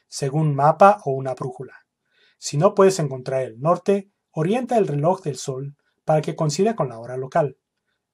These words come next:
Resta una hora a la hora local si estás en el horario de verano. Ahora puedes ver la hora con la sombra que el sol proyecta sobre la carátula del reloj de sol. Para ver la hora en el reloj,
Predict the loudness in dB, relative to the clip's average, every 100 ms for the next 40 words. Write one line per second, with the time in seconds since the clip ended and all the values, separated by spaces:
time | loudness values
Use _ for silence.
0 | _ -4 -2 2 2 2 2 4 4 2
1 | 0 -4 -4 -2 -4 -4 0 2 0 _
2 | _ -2 2 6 6 6 -2 -2 -2 -4
3 | -2 -4 -4 -10 -14 _ _ _ _ _
4 | _ _ _ _ _ _ _ _ _ _
5 | _ _ _ _ _ _ _ _ _ 2
6 | 8 8 8 8 8 8 6 0 0 0
7 | 0 2 2 2 -4 _ _ -2 0 -2
8 | 0 0 0 0 -2 -2 -2 -2 -4 -4
9 | -2 -2 -2 -2 0 0 2 0 0 -4
10 | -4 -4 -6 -12 -18 -18 -18 -8 -4 -4
11 | -4 _ _ _ _ _ -8 -8 -6 -2
12 | 4 6 6 4 2 -2 -2 -4 -8